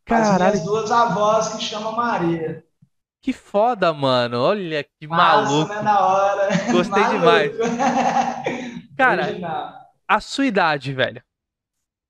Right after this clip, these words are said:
Speaker 2: Eu tenho vinte e oito anos.
Speaker 1: Vinte. E, mano, o que que você faz?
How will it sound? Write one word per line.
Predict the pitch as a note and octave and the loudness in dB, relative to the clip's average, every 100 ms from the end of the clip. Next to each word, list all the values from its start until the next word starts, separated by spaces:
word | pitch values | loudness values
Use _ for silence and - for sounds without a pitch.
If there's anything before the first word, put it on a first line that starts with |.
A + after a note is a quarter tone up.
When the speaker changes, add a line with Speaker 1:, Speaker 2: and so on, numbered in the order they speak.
| _ _ - | _ _ -8
Speaker 2:
Eu | E3 | -6
tenho | F#3+ G#3+ A3+ A3+ G#3+ F3+ | -4 -6 -6 -6 -4 -4
vinte | A#3 A#3+ - | -4 -4 -2
e | |
oito | A#3+ A#3 A3 | 0 0 -2
anos. | F3+ D#3+ D3+ C3 - - - - _ - | -4 -4 -6 -10 -12 -14 -16 -20 _ -8
Speaker 1:
Vinte. | C#3+ - - _ _ _ _ | -8 -8 -20 _ _ _ _
E, | F#3+ G#3 | -4 -4
mano, | G3+ B3 E3+ | 0 0 0
o | |
que | D#3 C4 | -4 -8
que | C4 | -6
você | A#3 - G#3+ | -4 -4 -4
faz? | - B2+ B2 - - | -4 -6 -6 -12 -12